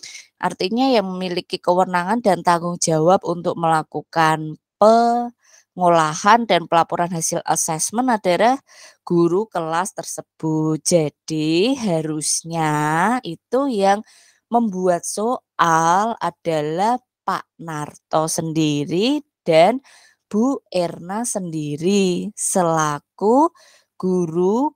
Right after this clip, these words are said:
kelas satu dan kelas empat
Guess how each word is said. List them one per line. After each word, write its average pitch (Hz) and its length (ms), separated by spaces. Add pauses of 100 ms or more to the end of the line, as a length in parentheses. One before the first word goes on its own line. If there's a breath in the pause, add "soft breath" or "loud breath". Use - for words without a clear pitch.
kelas 175 640
satu 170 880
dan 190 320
kelas 170 320
empat 170 640